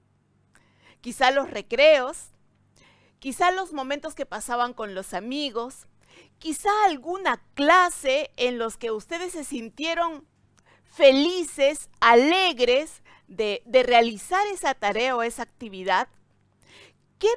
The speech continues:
papel desarrolla la emoción en el trabajo educativo?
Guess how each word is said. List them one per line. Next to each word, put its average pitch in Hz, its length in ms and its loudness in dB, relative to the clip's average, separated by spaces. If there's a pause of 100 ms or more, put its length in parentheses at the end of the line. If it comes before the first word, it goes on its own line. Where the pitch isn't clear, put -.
(100)
papel 349 640 -2 (360)
desarrolla 294 1120 -6
la 208 220 -2
emoción 262 600 -12 (560)
en 208 180 -8
el 196 140 -6
trabajo 220 560 -2
educativo? 185 680 -12